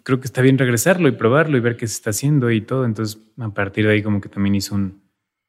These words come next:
un poco un acercamiento a regresar al, al trabajo, este,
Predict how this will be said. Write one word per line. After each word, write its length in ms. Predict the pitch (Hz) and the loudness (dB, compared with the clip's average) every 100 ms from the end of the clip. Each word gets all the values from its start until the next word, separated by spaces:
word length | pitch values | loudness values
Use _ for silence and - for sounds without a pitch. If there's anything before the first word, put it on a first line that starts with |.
| _ _ - | _ _ -10
un 120 | 101 | -6
poco 220 | 110 101 | -6 0
un 60 | 110 | 0
acercamiento 540 | 95 98 104 107 110 120 | 2 0 2 4 4 2
a 40 | |
regresar 440 | 107 98 - 101 | 0 -2 -6 -6
al, 200 | 95 90 | -10 -12
al 160 | 101 92 | -16 -14
trabajo, 640 | - 95 92 - 95 90 - _ _ _ _ | -8 -6 -6 -8 -12 -12 -18 _ _ _ _
este, 800 | - 98 - _ 92 87 87 82 | -16 -12 -12 _ -16 -14 -16 -20